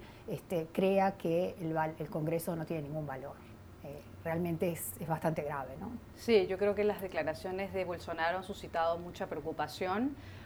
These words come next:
Speaker 2: porque básicamente lo que reflejan es que hay un, un choque entre las instituciones del gobierno, entre los poderes del gobierno, el Ejecutivo y el Congreso. Eh,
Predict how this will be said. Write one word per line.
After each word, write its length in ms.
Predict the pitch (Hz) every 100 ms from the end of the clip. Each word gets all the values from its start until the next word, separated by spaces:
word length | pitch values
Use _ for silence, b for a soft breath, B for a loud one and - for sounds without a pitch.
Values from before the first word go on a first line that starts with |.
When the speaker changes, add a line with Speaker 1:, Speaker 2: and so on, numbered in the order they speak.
| B -
Speaker 2:
porque 220 | 190 208
básicamente 440 | 220 247 233 226
lo 100 | 226
que 80 | 208
reflejan 560 | 202 202 214 208 240 233
es 120 | -
que 160 | 208
hay 200 | 185 190
un, 200 | 196 196 -
un 160 | 202 196
choque 560 | - 208 214 214 208 -
entre 300 | 180 170 170
las 180 | 170 185
instituciones 580 | - 180 175 180 185
del 140 | 185 170
gobierno, 500 | 156 170 160 151 151
entre 220 | 147 165
los 120 | 165
poderes 380 | - 180 185 190
del 80 | 175
gobierno, 320 | 170 165 156
el 60 | 147
Ejecutivo 720 | - - 190 185 185 202 214 B B B
y 100 | 180
el 100 | 170
Congreso. 640 | 170 175 170 165 - 151 B B B B -
Eh, 720 | 151 151 151 151 147 -